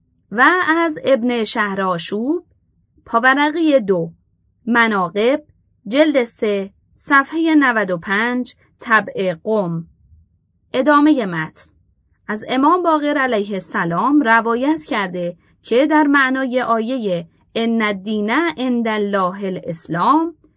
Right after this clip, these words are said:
فرمود: «یعنی تسلیم شدن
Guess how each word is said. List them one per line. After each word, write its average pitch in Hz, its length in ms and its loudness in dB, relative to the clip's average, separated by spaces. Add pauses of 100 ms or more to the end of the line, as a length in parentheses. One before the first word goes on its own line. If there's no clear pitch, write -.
(120)
فرمود: 226 680 0 (440)
«یعنی 254 600 0
تسلیم 254 500 -2
شدن 214 440 -2